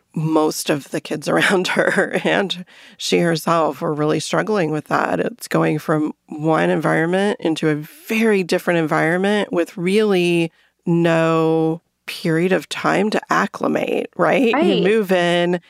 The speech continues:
Speaker 1: and you get started within a couple days and, like, you're just expected to stand up and get going and do it really well.
Speaker 2: And figure it out.
Speaker 1: Yeah.
Speaker 2: Right. No, and it, and it's really hard. And I think that's why a lot of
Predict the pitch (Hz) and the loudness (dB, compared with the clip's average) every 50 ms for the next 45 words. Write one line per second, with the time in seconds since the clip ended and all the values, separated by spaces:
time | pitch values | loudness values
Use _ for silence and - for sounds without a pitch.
0 | _ _ - - 185 175 170 165 156 180 170 - - - - 180 175 170 170 170 | _ _ -2 0 2 2 2 2 2 0 0 -2 -2 -2 0 2 2 2 2 2
1 | 156 170 165 - 165 160 160 - 175 170 - 180 151 165 156 156 151 156 151 156 | 0 0 0 0 0 -2 -2 -2 -2 0 0 0 2 2 2 2 2 2 2 0
2 | 147 - - - 160 156 160 156 156 156 - - - 160 151 147 147 - - _ | 0 -2 -4 -2 -2 0 2 2 0 0 0 -2 0 0 0 0 0 -4 -10 _
3 | _ _ _ _ _ _ - 165 156 160 160 151 143 - 165 147 - - - - | _ _ _ _ _ _ -4 -2 0 2 0 0 -2 -2 -4 -4 -4 -6 -12 -14
4 | - _ _ _ - 156 - - - - 165 165 - - - 151 165 160 165 - | -16 _ _ _ -6 -6 -6 -4 -2 -2 -2 -2 -2 -2 0 0 0 0 -2 -6
5 | - - 170 156 156 156 160 165 170 160 160 - _ _ _ _ _ _ - - | -6 -2 0 2 2 2 2 0 0 -2 -2 -6 _ _ _ _ _ _ -18 -14
6 | - - 170 156 147 147 170 185 233 277 - _ - - _ - 160 160 165 165 | -6 -2 -2 0 0 2 2 0 0 -2 -4 _ -14 -10 _ -2 -2 0 0 0
7 | 165 160 156 - - - - 165 - - 190 214 247 269 269 269 254 - - - | 0 0 0 0 0 -2 -2 0 0 0 2 2 2 2 2 0 0 0 0 0
8 | 160 156 151 156 156 151 147 - 170 165 165 - - 160 160 156 160 156 143 151 | 0 0 2 0 0 -2 0 0 0 2 2 0 0 0 0 2 2 0 0 0
9 | 160 - - - - - 214 208 196 196 _ - 247 240 233 277 294 311 311 330 | 0 0 0 0 0 -2 -2 -4 -6 -8 _ -2 -2 -2 0 0 0 2 2 2
10 | 370 392 302 196 147 147 - - - 175 147 - - 170 - 226 226 269 302 320 | 2 2 0 0 -2 -2 -4 -2 0 0 0 0 -2 -6 -8 -4 -2 0 0 2
11 | 330 277 - - - - 214 240 254 254 240 190 185 175 185 185 190 190 165 - | 2 0 0 -2 -4 -4 -2 0 2 2 2 2 0 0 0 0 -2 -2 -2 -2
12 | - 202 214 220 208 208 - - 240 254 247 240 220 202 175 170 165 180 180 185 | -2 0 0 0 -2 -6 -4 -2 0 0 2 2 0 0 0 -2 -2 -2 -4 -4
13 | 180 - 202 196 190 202 190 196 - 202 185 185 180 175 180 180 185 185 185 170 | -4 -4 -6 -4 -2 -2 -4 -2 0 0 0 0 0 0 0 2 2 0 0 -4